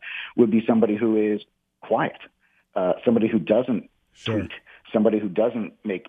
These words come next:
Speaker 1: p-, e-, emotional and, and, and racial and political gaffes, somebody who doesn't essentially cause celebrity moments, somebody who you wouldn't see on T M Z. You know, and, and that's exactly what people might choose if they, if they grow tired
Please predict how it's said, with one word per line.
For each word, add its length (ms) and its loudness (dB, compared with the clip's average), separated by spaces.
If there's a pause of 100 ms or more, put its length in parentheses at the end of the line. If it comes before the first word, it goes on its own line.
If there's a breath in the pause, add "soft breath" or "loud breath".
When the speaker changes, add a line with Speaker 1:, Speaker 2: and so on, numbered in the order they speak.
Speaker 1:
p-, 280 -10
e-, 100 -2
emotional 520 -2
and, 100 -4
and, 300 -2
and 280 -2
racial 320 2
and 80 -4
political 360 -4
gaffes, 260 0 (420 loud breath)
somebody 300 0
who 180 -4
doesn't 480 -2
essentially 520 -2 (140)
cause 420 2 (420 loud breath)
celebrity 560 0
moments, 540 0
somebody 240 0
who 60 0
you 100 2
wouldn't 240 0
see 100 0
on 160 -2
T 180 -4
M 200 -2
Z. 260 -2 (240)
You 60 -4
know, 200 -4
and, 200 -2
and 200 -2 (280 loud breath)
that's 320 0
exactly 400 -2
what 180 -2
people 300 -4
might 260 -4
choose 460 -2
if 160 -2
they, 180 -2
if 200 -4
they 120 -2
grow 280 -4
tired 580 -2